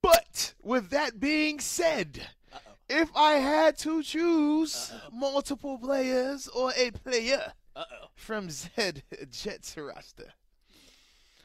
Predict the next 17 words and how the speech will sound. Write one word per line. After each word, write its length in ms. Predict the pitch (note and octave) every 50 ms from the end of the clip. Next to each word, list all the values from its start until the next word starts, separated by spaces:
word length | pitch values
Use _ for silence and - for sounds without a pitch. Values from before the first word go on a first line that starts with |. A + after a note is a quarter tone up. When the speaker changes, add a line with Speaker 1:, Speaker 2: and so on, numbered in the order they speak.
| _ _ _ _ _ _ _ _ _ _ _ _ _ _ _ _ _ _ _ _
Speaker 1:
yeah, 280 | - C3 - - - -
I 20 | A#2
like 200 | - G2 F#2+ F#2+
Jamal 320 | - - F#2 F2+ F2+ F2+ F2+
Adams 300 | F2 F2+ F2+ F2 F2 F3 -
a 60 | -
lot. 240 | F2 E2+ F2+ - - - _
Speaker 2:
Yeah. 460 | - F3 F#3+ F#3+ F#3+ G3 G3+ G3+ G3
Speaker 1:
Yeah, 800 | F3+ E3 D#3+ - D3+ D#3 D3+ D3+ D3+ D3+ C#3+ C#3+ D3 C#2 C#2 C2+
I 60 | C2+ C2+ -
ain't 100 | - -
even 80 | - -
gonna 160 | - - A#1
lie 200 | A1+ - - - -
to 120 | - - A2
you, 120 | G#2+ G#2
bro. 300 | G2+ G#2+ G#2+ A2+ A2+ G#2+